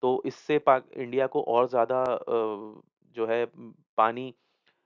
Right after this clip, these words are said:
स्टोर करने का, अ, एक ज़रिया मिल जाएगा। हालाँकि अभी वहाँ पर कोई स्टोरेज कैपेसिटी इतनी अच्छी डेवलप हुई नहीं है। झेलम, इंडस और चेनाब, there is, अ, practically no storage capacity developed so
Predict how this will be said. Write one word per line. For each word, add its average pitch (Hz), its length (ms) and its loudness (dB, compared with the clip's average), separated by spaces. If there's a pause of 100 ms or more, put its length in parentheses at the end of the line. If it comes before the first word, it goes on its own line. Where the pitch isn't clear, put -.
(160)
स्टोर 139 260 6
करने 123 300 -2
का, 135 140 -2 (380)
अ, 110 260 -4 (120)
एक 117 220 -4
ज़रिया 117 340 -2
मिल 113 180 -6
जाएगा। 110 380 -2
हालाँकि 117 500 -6
अभी 127 360 -10 (460)
वहाँ 117 140 2
पर 147 100 0
कोई 147 180 -4
स्टोरेज 139 400 -2
कैपेसिटी 131 600 -2
इतनी 131 240 -14
अच्छी 131 300 -8
डेवलप 123 440 -2
हुई 120 140 -6
नहीं 110 140 -14
है। 104 80 -12
झेलम, 127 380 -6
इंडस 135 240 -4
और 143 80 -4
चेनाब, 127 440 -6
there - 320 -10
is, - 280 -12
अ, 117 80 -10
practically 135 680 -8
no 131 120 -10
storage 123 320 -4
capacity 120 480 -2
developed 113 380 -2
so 107 80 0